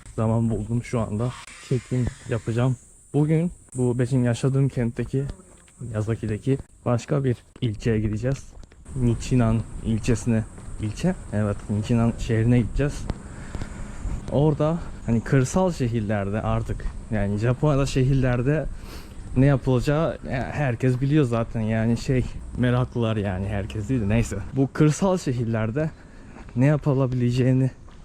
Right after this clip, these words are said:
anlatacağım. Al-, yani ne, ne yapıl-, ne, gezeceğiz işte ya. <laughs> Ne an-, ben ne ba-, ne anlatacağım, ne şey yapacağım işte, gezeceğiz. Kamerayı alacağım falan. Hiç yalan yok, ben, ben gezeceğim, siz izleyeceksiniz, evet.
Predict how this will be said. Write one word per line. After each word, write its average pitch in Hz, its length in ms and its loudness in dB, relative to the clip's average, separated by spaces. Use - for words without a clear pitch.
anlatacağım. 104 600 -2
Al-, 101 200 -4
yani 104 300 0
ne, 147 200 6
ne 156 40 6
yapıl-, 160 440 2
ne, 147 80 0
gezeceğiz 151 400 4
işte - 220 -6
ya. 131 140 2
<laughs> - 140 6
Ne 160 120 6
an-, 165 200 4
ben 180 200 4
ne 185 60 4
ba-, 160 300 0
ne 170 100 2
anlatacağım, 151 600 0
ne 147 100 4
şey 143 160 0
yapacağım 127 360 2
işte, 104 200 -4
gezeceğiz. 123 460 0
Kamerayı 123 460 2
alacağım 120 340 0
falan. 113 280 -4
Hiç 131 180 -2
yalan 139 200 4
yok, 131 240 0
ben, 131 220 2
ben 139 120 2
gezeceğim, 123 460 0
siz 123 240 -8
izleyeceksiniz, 110 720 -6
evet. 95 200 -4